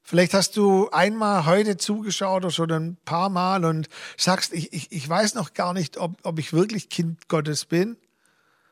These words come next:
Dann möchte ich dir zusprechen, der Vater wartet schon lange, dass du Kind Gottes werden kannst. Er wartet lange, dass er dich in seine Arme nehmen kann, wie diesen Sohn, der nach Hause gekommen ist, dass er dich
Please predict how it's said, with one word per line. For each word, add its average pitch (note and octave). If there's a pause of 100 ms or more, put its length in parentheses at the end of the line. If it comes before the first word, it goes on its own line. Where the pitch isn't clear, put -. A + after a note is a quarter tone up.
(540)
Dann D#3+
möchte E3+
ich -
dir F#3
zusprechen, F3+
der E3
Vater F3
wartet F3
schon F#3+
lange, G3+
dass F#3+
du E3
Kind E3
Gottes D3+
werden D3
kannst. D#3 (600)
Er D3+
wartet F#3
lange, G3+
dass F3
er E3+
dich F3
in G#3
seine F3+
Arme G#3+
nehmen G3
kann, E3+
wie E3
diesen D#3+ (180)
Sohn, G3+
der F#3+
nach F3+
Hause G3
gekommen F#3+
ist, E3
dass E3
er F3
dich D#3+